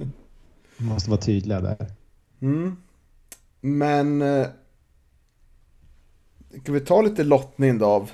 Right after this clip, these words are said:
Speaker 2: Svenska Cupen? Det sker ju på lördag.
Speaker 1: Mm.
Speaker 2: Eh, och det är ju så att alla allsvenska lag är vidare till gruppspelet,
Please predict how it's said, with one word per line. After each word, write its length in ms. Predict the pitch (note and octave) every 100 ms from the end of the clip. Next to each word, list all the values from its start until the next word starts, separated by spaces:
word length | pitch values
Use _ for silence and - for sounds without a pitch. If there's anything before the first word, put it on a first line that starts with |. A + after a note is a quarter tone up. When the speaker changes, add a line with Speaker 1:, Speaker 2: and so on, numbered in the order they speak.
| -
Speaker 2:
Svenska 280 | - - A2
Cupen? 440 | A#2+ G#2 - F#2
Det 80 | A2+
sker 120 | C3
ju 60 | G3+
på 100 | C3
lördag. 460 | A#2 G#2+ G2 E2 A2+ - - _ _ _ _ _ _ _ _
Speaker 1:
Mm. 280 | G#2+ G#2+ B2+ - - - - _ _
Speaker 2:
Eh, 480 | - A#2 A#2+ A#2+ A#2+ -
och 160 | C3 B2+ -
det 100 | D3+
är 80 | D3
ju 60 |
så 120 | C3+ A#2
att 160 | -
alla 280 | C#3 C#3 D#3
allsvenska 480 | C3+ A#2+ A#2+ - A2+
lag 400 | G#2 A#2 D#3+ - - _ _
är 180 | G2+ G2+
vidare 560 | G2+ G2+ F2+ G2+ B2+ F3 - _ _
till 140 | - A#2
gruppspelet, 760 | A2+ - A#2+ B2+ - - -